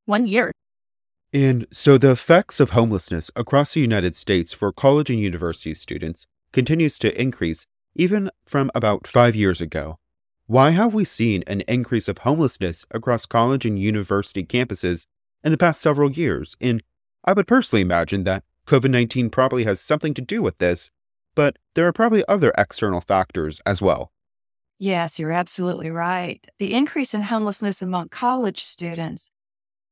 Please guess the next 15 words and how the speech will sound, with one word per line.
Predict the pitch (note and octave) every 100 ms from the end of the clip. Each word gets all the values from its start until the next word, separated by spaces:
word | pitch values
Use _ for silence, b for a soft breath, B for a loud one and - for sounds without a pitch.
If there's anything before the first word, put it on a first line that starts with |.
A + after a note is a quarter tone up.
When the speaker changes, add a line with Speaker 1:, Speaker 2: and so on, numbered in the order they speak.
| -
Speaker 3:
really | C4+ A4 A4
reflects | A#3 A3+ - - - G#3+ G#3 -
a | F#3
general | E3+ G3+ G3+ F#3 F3+ -
upward | F#3+ - F3+ E3
trend | - F#3 F3+ E3+
in | D#3+
homelessness | F3 D#3+ D#3+ - D#3+ -
for | -
the | E3
U | E3 E3
S | D3
population | - E3+ D#3 D#3 D3 D#3+ - D3+
at | -
large. | D#3+ D#3+ D#3+ D#3 D#3+